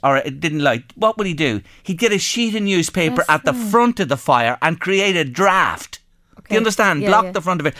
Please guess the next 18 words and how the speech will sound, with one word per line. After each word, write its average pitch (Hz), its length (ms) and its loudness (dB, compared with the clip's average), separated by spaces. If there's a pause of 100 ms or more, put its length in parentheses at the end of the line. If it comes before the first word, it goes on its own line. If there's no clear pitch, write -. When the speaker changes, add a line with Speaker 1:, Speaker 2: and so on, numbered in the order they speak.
Speaker 1:
let 202 220 0
it, 175 160 -2 (180)
and 139 200 0
woo, 302 580 2 (240)
up 196 160 2
she'd 175 220 -6
go 175 160 4
again. 156 160 0 (160)
Jesus, 202 380 0
many 226 260 0
a 180 40 0
time 190 280 2
I 175 80 2
saw 180 180 0
the 165 100 0
paper 160 320 -2
catching 175 380 0
fire 175 320 2